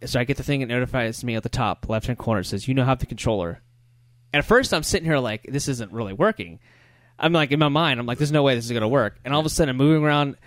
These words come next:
and I ask Kyle, "How's it look on his end?" He goes, "This looks like as if I'm watching the game, like you're playing it." And I go, "Wow, this is perfect. Like, I can't believe how smooth this is." And I'm, like, going through, and we're doing this. I'm like, "Well, it won't let me save the game, will it?" He goes,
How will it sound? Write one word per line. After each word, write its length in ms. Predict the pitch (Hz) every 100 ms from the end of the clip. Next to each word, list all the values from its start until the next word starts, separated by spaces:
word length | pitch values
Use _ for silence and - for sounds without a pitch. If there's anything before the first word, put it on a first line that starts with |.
| - - - -
and 120 | 135
I 140 | 135
ask 160 | 147 147
Kyle, 300 | - 196 156
"How's 200 | 135 131
it 40 |
look 180 | 120 127
on 80 | 117
his 220 | 143 165
end?" 140 | 127 104
He 60 |
goes, 240 | 104 95 -
"This 180 | 117 -
looks 440 | 120 - - -
like 180 | 101 107
as 100 | -
if 120 | 113
I'm 140 | 113 110
watching 320 | 110 113 113
the 60 | 104
game, 400 | 120 110 101 98
like 180 | 117 110
you're 80 | 107
playing 320 | - 120 113
it." 120 | 95
And 80 | -
I 60 | 110
go, 200 | 98 95
"Wow, 280 | 110 107 104
this 180 | 110 113
is 80 | -
perfect. 460 | - 123 127 -
Like, 180 | - 110
I 100 | 113
can't 260 | - 143 101
believe 240 | 117 127
how 140 | 117 101
smooth 400 | - 123 165 170
this 200 | 107 -
is." 300 | 87 76 - _ _ _ - - -
And 100 | 127
I'm, 100 | 143
like, 160 | 143 123
going 240 | 147 170
through, 240 | 156 156
and 80 | 156
we're 60 | 151
doing 180 | 147 151
this. 200 | 156 143
I'm 100 | 139
like, 220 | 139 127
"Well, 220 | 131 127
it 60 | -
won't 160 | 175 151
let 80 | 117
me 100 | 85
save 300 | - 113 101
the 80 | 101
game, 280 | 123 185 160
will 160 | 117
it?" 100 | 139
He 60 | 82
goes, 380 | - 117 113 -